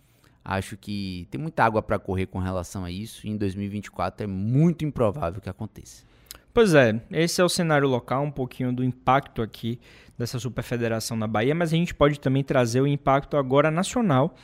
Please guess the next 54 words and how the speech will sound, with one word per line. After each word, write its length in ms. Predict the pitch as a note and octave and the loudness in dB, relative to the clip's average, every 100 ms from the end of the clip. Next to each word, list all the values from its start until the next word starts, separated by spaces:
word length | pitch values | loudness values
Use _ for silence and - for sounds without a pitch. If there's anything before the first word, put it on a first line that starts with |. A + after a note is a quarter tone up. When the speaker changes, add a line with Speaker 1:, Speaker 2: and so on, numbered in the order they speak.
| - - | -20 -18
Speaker 2:
pra 200 | - B2 | 0 2
essa 200 | B2 - | 4 2
ve-, 160 | A#2+ A#2+ - | 0 0 0
eventual 500 | B2+ B2 B2 A#2+ A#2 | 2 0 0 0 2
federação. 800 | B2+ A2+ A2+ A2 - A#2+ D#3 - - - - | 0 0 0 -2 -2 -2 -2 -6 -16 -12 0
O 80 | |
Megazord 720 | C#3+ D3 D3 C#3 B2 C3+ B2+ | 4 8 10 8 8 6 6
aí 100 | C3 | 4
não 140 | C#3 D3 | 4 2
afetaria 520 | C3 C#3 C#3 B2+ B2 | 2 0 2 4 2
somente 440 | - D#3 C3+ C#3+ | 2 2 2 2
esse 180 | C#3 - | 2 0
pleito 380 | C3 - D3 D3+ | -4 2 4 4
de 100 | C3+ | -2
dois 180 | B2+ B2+ | 0 0
mil 140 | B2+ | 0
e 20 | |
vinte 180 | A#2 B2 | -2 -4
e 40 | - | -2
quatro, 320 | B2 B2+ C3+ | 0 0 -4
é 20 | |
claro, 300 | - B2+ F#3+ - - - | 0 2 2 0 -12 0
mas 160 | D#3 | 4
a 60 | E3 | 6
gente 240 | D#3+ E3 | 4 2
já 140 | D#3 E3+ | 4 4
começa 340 | F3 D#3+ - | 4 2 2
a 40 | |
fazer 340 | F3+ F#3 D3+ E3 | 0 0 2 2
a 180 | F#3 G#3 | 2 0
famosa 460 | - F#3+ E3+ G3+ | 0 4 4 2
futurologia, 760 | G3+ B3 A#3+ A3+ A3+ G#3 C3+ C3+ | -2 -4 -2 2 2 2 2 0
né? 140 | C3 | 0
Já 100 | B2+ | -2
começa 320 | C#3 C#3+ C3+ | -2 -2 -2
a 40 | D3 | -2
pensar 340 | C#3+ C3 C#3 | -2 0 0
também 380 | B2+ C3+ B2 C3 - - - | 0 0 0 0 -6 -20 -4
nessa 240 | D3+ D#3+ D#3+ | 0 4 6
eleição 340 | D#3 C#3 D3 | 6 4 2
de 80 | C3+ | 2
dois 220 | C3 C3+ | 2 2
mil 100 | C#3 | 2
e 40 | B2 | 0
vinte 220 | C#3 C#3+ | -2 -2
e 20 | |
seis 360 | - C3+ D3+ - - - - | 0 2 0 -4 -16 -20 -8
pra 100 | - | -4
poder 320 | C#3+ D#3+ C3+ | 2 2 2
saber 300 | C3+ D#3+ C3+ | 2 2 2
se 160 | B2+ E3 | 2 2
influencia 520 | D#3+ F3+ E3+ E3 F#3 | 0 0 -2 -2 0
ou 100 | F#3+ | 2
não 280 | F3+ D3 E3 | 2 0 -2